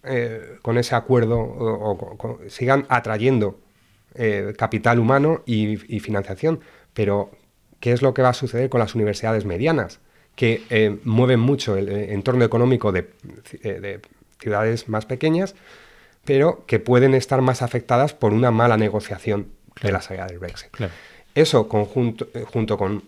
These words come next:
Speaker 1: muchas otras, eh, iniciativas, eh, o cont-, comentarios concretos sobre, eh, cuál es el impacto económico de una mala salida,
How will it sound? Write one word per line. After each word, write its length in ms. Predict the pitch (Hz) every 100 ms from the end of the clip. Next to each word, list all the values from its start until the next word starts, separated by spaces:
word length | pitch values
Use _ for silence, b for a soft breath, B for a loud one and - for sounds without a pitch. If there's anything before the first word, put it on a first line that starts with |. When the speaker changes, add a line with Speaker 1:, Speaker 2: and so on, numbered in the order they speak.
| -
Speaker 1:
muchas 380 | 117 131 131
otras, 440 | 127 - 123 120 110
eh, 600 | 113 110 110 107 - -
iniciativas, 760 | 123 110 107 107 135 127 92 87
eh, 380 | - 95 95 113 113
o 260 | 107 101 101 - - 120 _
cont-, 320 | 107 101 - - - _ - -
comentarios 720 | 110 104 104 139 135 101 90
concretos 500 | 113 107 113 107 98
sobre, 380 | - 95 90 90 B B B _
eh, 300 | 104 95 90
cuál 180 | - 117
es 180 | 113 113
el 80 |
impacto 520 | 104 98 - 127 - 120
económico 680 | 110 113 110 107 107 101 -
de 160 | 110 95
una 160 | 101 101
mala 200 | 101 101
salida, 520 | - 104 107 147